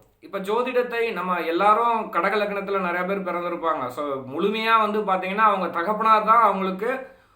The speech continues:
ஒரு சில விதங்கள்ல நெகட்டிவிட்டிஸ் அதிக அளவுல ஏற்படுத்தி கொடுப்பாங்க. இதுக்கு காரணம் என்னன்னா, அவங்களுடைய டி என் ஏல அந்த கனெக்டிவிட்டி ஆப்போசிட்டா வந்திருக்கும்.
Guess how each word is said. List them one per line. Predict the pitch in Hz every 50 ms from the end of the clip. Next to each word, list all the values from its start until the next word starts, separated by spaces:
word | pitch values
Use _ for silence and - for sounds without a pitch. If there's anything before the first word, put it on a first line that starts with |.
| _ _ _
ஒரு | 180 196 196
சில | 190 202 196 190
விதங்கள்ல | 190 190 185 196 190 202 214 214 226 214
நெகட்டிவிட்டிஸ் | 190 185 190 233 220 247 247 233 190 214 214 190 214
அதிக | 208 190 185 196 196 190
அளவுல | 185 180 185 185 185 180
ஏற்படுத்தி | 175 165 - 180 175 - 160
கொடுப்பாங்க. | 156 156 151 - 156 147 139 123 107 110 - - _ _ _ _ _ _ _ _ _ _ _ _ _
இதுக்கு | _ 156 175 175 185 185
காரணம் | 190 190 208 226 233 233 233 220 214 208
என்னன்னா, | 214 220 233 226
அவங்களுடைய | 214 202 202 196 190 185 185 175
டி | 170 190 220
என் | 240 247 247
ஏல | 233 220 214 220
அந்த | 220 208 190 180
கனெக்டிவிட்டி | 180 180 185 196 196 190 202 196 190 196 185 170
ஆப்போசிட்டா | 175 180 196 190 185 180 185 180
வந்திருக்கும். | 160 147 143 139 143 135 113 104 110 -